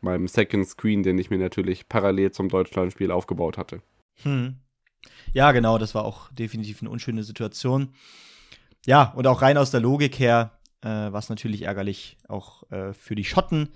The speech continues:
Speaker 2: dass sie diese Partie verloren haben, weil durch den Sieg gegen, äh, äh, von Schottland gegen Ungarn, naja, drei Punkte sind es zwar, kann auch irgendwie mit drei Punkten noch für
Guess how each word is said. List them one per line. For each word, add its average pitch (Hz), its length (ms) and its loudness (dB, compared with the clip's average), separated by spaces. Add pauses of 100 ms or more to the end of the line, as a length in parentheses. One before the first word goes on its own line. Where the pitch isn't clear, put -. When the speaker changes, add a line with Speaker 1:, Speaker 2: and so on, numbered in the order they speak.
(360)
Speaker 2:
dass 117 180 -4
sie 120 120 -4
diese 113 220 -4
Partie 117 260 -8
verloren 120 300 -2
haben, 113 240 -2
weil 113 260 0
durch 110 160 -6
den 113 160 -4
Sieg 127 220 -8
gegen, 113 240 -2
äh, 107 320 -6
äh, 107 460 -10
von 120 180 -8
Schottland 113 380 -8
gegen 110 180 -6
Ungarn, 110 460 -4 (580)
naja, 139 520 8
drei 139 180 4
Punkte 175 560 2
sind 160 240 0
es - 160 -8
zwar, 143 520 6 (920)
kann 165 240 4
auch 156 200 2
irgendwie 160 360 0
mit 147 120 -4
drei 127 160 4
Punkten 131 540 -4
noch 127 140 -4
für 123 500 -6